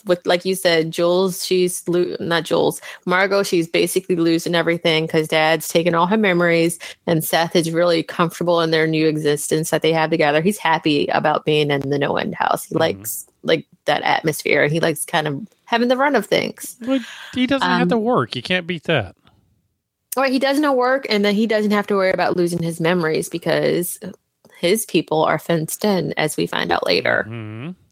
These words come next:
Speaker 2: Yep, sure are.
Speaker 1: Yeah, and, um, I know last week you kinda mentioned the whole thing about the No End House,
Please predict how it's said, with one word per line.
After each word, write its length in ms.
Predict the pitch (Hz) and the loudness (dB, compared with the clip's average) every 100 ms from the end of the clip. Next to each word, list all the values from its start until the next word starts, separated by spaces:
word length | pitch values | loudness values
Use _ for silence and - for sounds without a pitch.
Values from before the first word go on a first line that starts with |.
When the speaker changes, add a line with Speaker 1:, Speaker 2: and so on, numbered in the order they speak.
| - 156 | -18 -10
Speaker 2:
Yep, 320 | 113 143 _ | -4 -4 _
sure 400 | - - 110 113 | -12 -6 -4 -2
are. 240 | 156 123 120 _ _ _ _ _ _ - | -2 -4 -8 _ _ _ _ _ _ -4
Speaker 1:
Yeah, 320 | 175 170 170 | 0 0 0
and, 300 | - 170 165 | 0 0 2
um, 320 | - 170 165 107 | 0 0 0 0
I 80 | 185 | 0
know 160 | 226 | 0
last 400 | 240 220 226 - | 0 0 -2 -2
week 260 | 220 185 - | -2 -2 -2
you 80 | 185 | -2
kinda 280 | 214 185 | 0 0
mentioned 480 | 170 165 175 - 165 | 2 2 0 0 0
the 40 | 165 | 2
whole 160 | 160 160 | 0 0
thing 200 | 160 151 | 0 0
about 180 | 151 160 | 0 0
the 60 | |
No 240 | 156 156 160 | 0 2 2
End 180 | 160 | 0
House, 520 | 170 151 147 - - | -2 0 0 -2 -6